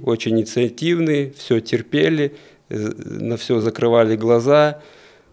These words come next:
э, молчали, делали, и ещё и при, при этом всём добил-, добились результата, который, который помог клубу шагнуть. И се-,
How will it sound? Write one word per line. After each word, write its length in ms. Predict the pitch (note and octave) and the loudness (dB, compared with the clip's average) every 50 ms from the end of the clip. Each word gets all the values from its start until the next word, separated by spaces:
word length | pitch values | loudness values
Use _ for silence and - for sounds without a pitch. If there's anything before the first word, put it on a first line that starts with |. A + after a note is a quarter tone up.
| _ _ _ | _ _ _
э, 220 | A#2+ A2 G#2 G2 | -6 -4 -4 -4
молчали, 960 | G2 G#2 A2 A2+ A2+ - - - C#3 C#3 C#3+ C#3+ C#3+ C3 B2+ C3 B2 A#2+ A2+ G#2+ G2+ | -2 0 2 2 2 0 2 4 4 6 6 6 4 4 2 2 2 0 -2 -8 -8
делали, 640 | A2 A#2 A#2+ C3+ C#3+ C#3 C3+ B2+ A#2+ A#2+ A#2 A2+ A2 | -2 2 4 6 6 6 4 4 2 0 0 0 -2
и 220 | G#2+ A2+ A2+ A2+ A#2+ A#2 | -2 -4 -6 -4 -4 -4
ещё 200 | G#2 - - A#2 | -2 0 2 2
и 240 | A2+ G#2+ G#2 G2+ - | 2 2 0 -2 -4
при, 260 | - - A#2 A2+ A2+ | -6 -6 -6 -6 -6
при 200 | - - A#2+ A#2+ | -6 -4 0 0
этом 240 | A#2+ A#2 - A#2+ A2 | 2 2 2 -2 -4
всём 340 | G#2+ - C#3 C#3 C#3+ B2 G#2+ | 0 2 4 4 4 2 0
добил-, 400 | A2 G#2+ G#2+ A2+ B2 A#2+ A#2 - - - | -2 -2 -2 -2 -2 -2 -4 -6 -8 -10
добились 500 | G#2 G2+ A2 G#2+ A#2+ B2 A#2 A2 - - | -6 -6 -6 -4 -2 -2 -2 -2 -4 -4
результата, 420 | - A2+ G#2+ - C3+ C#3 C#3 A2+ | -8 -8 0 2 2 2 2 0
который, 440 | - - G2+ - A2+ A2 G#2+ G2+ G#2 - - - _ _ | -4 -4 -6 -4 -2 0 0 -2 -2 -8 -18 -20 _ _
который 380 | - A2+ - A#2 A2+ A2+ G#2+ | -10 -4 0 0 0 0 0
помог 520 | - - A#2 A2 A2 A#2+ A#2+ A#2 A#2+ - - | 0 0 0 2 2 2 0 0 -2 -6 -8
клубу 460 | - A#2+ B2+ C3 A#2 A2 A2 G#2 - - - - | -2 2 2 2 2 2 -2 -2 -4 -12 -20 -14
шагнуть. 500 | - - - A#2 G#2+ A#2 C#3 C#3+ C3+ C#3+ | -10 -2 -2 0 2 4 2 2 2 0
И 40 | - | -4
се-, 200 | - - A#2 A2+ | -4 -4 -4 -4